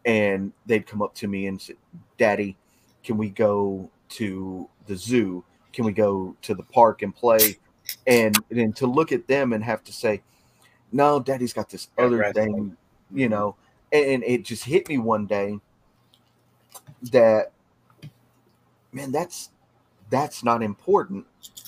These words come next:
Speaker 2: Right.
Speaker 1: This is,
Speaker 2: Mm-hmm.
Speaker 1: and it goes back to that time.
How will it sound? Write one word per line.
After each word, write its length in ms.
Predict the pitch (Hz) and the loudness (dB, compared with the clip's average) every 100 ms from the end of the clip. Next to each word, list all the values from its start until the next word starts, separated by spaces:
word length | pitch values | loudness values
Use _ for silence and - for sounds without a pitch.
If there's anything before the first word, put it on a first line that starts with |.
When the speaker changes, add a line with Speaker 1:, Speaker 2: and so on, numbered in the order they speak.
| - - | -18 -2
Speaker 2:
Right. 380 | 117 107 98 - | 4 4 2 -2
Speaker 1:
This 380 | 151 156 - - - | 2 2 0 -10 -2
is, 560 | 202 120 95 95 - _ _ _ _ 95 | 2 2 0 -6 -12 _ _ _ _ -18
Speaker 2:
Mm-hmm. 220 | 98 101 | -10 2
Speaker 1:
and 540 | 127 120 117 107 107 - _ _ _ _ _ _ _ _ _ _ _ _ _ _ _ - | 4 4 0 0 -4 -10 _ _ _ _ _ _ _ _ _ _ _ _ _ _ _ -8
it 120 | 139 | -6
goes 300 | 117 127 113 | 0 0 2
back 260 | 135 123 - | 0 0 -2
to 120 | 113 | -4
that 280 | 104 - _ | -4 -4 _
time. 580 | - 170 147 90 78 | -6 -2 -2 -4 -8